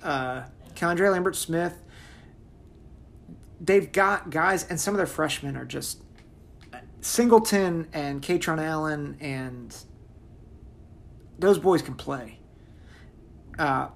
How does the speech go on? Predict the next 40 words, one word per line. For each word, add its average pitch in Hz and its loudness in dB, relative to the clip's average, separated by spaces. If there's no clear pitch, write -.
Fash-, 180 2
Fashanu 180 0
at 143 -4
left 147 -2
tackle 180 4
is, 151 -2
is 147 -8
probably 151 -2
gonna 170 0
be 170 -2
a - 0
top 147 -6
ten 139 -6
pick. 202 -2
So 214 6
I, 220 6
there's 233 8
just 277 2
a 269 8
lot 180 8
to 170 -2
like 170 4
about 170 2
Penn 170 -2
State. 220 0
And 170 -2
I, 180 -2
I 196 2
know 254 4
Auburn 202 4
is 147 -4
not 165 -6
good, 160 0
but 185 4
the 170 4
fact 240 0
that - -2
they 165 0
out-athleted 156 -2
Auburn, 131 -8